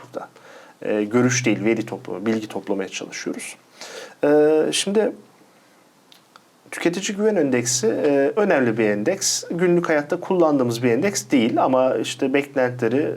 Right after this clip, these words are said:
hane halkın özellikle yansıtmaya çalışıyor. Endeks iki yüz üzerinden neredeyse hiçbir zaman iki bin dörtten beri yüzün üstünü görmediği için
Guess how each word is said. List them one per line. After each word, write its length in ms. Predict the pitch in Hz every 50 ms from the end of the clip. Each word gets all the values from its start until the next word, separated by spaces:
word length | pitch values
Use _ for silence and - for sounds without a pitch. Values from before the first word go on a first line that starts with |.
| - -
hane 340 | - - 135 135 135 131 123
halkın 400 | 117 110 107 110 - 139 143 143
özellikle 440 | 131 120 123 120 117 110 123 117
yansıtmaya 640 | 113 120 117 117 113 - - - - - 113 110 107
çalışıyor. 500 | 107 - - 95 98 - - - 131 - - - - - - - - - -
Endeks 380 | - 151 165 165 208 185 - -
iki 240 | 233 156 - - 220
yüz 160 | 180 156 135
üzerinden 440 | 120 117 110 104 101 98 131 175 170 - -
neredeyse 360 | 175 170 165 170 165 - -
hiçbir 240 | 165 160 - - 156
zaman 340 | 143 127 135 127 127 143 151
iki 200 | 139 - - 139
bin 100 | 139 135
dörtten 340 | 135 131 131 - 135 127 127
beri 120 | 131 127
yüzün 220 | 127 127 127 127 127
üstünü 320 | 123 - - 131 123 120
görmediği 420 | 123 120 117 104 95 92 101 107
için 200 | 104 - - 180